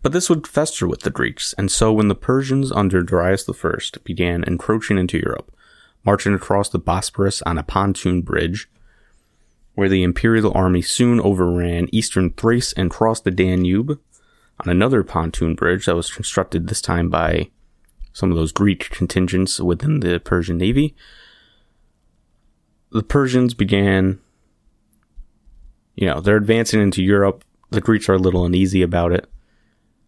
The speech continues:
And it's likely that this was a step to conquer Greece from the north, incorporate it into the empire. Not necessarily because Greece was anything special,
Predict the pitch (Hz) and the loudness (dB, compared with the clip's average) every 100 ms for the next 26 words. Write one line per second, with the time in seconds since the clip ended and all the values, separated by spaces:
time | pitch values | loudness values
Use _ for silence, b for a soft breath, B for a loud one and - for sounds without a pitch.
0 | _ _ - 95 90 - 98 104 107 101 | _ _ -6 -4 -4 -2 2 2 2 2
1 | 95 98 104 92 87 95 87 - 92 90 | 2 0 -2 -2 0 0 0 -2 0 0
2 | 85 82 - - - _ _ _ 104 - | 0 -4 -6 -10 -16 _ _ _ -6 -2
3 | 101 90 - - - 104 98 92 85 90 | 0 0 -2 -4 -2 -2 0 -2 0 0
4 | 87 - - 101 90 87 87 85 87 - | 0 -2 -2 0 2 2 0 -2 -4 -4
5 | 87 82 82 85 - - - 101 131 131 | -2 0 0 -2 -8 -10 -2 0 0 0
6 | 123 123 - _ - 143 127 - - 107 | -2 -2 -6 _ 0 0 0 -2 0 2
7 | 98 90 82 90 80 76 92 82 76 80 | 4 2 2 0 0 0 0 0 -2 -2
8 | 80 - 80 - 104 98 85 82 | -2 -2 -4 -2 0 0 0 -2